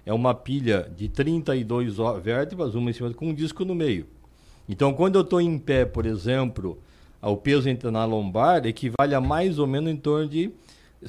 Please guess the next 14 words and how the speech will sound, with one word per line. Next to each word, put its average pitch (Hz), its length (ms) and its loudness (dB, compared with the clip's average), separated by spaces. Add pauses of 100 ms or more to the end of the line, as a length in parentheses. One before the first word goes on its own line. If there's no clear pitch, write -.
(160)
é, 110 480 0 (180)
<clears throat> 165 180 0
cento 170 320 0
e 170 60 0
vinte 175 300 -4
quilos. - 560 -8 (420)
Sentado 175 680 2
corretamente, 135 800 0
o 127 60 0
peso 143 300 0
aumenta 139 340 -2
pra 139 180 -2
cento 180 340 -4
e 175 40 -10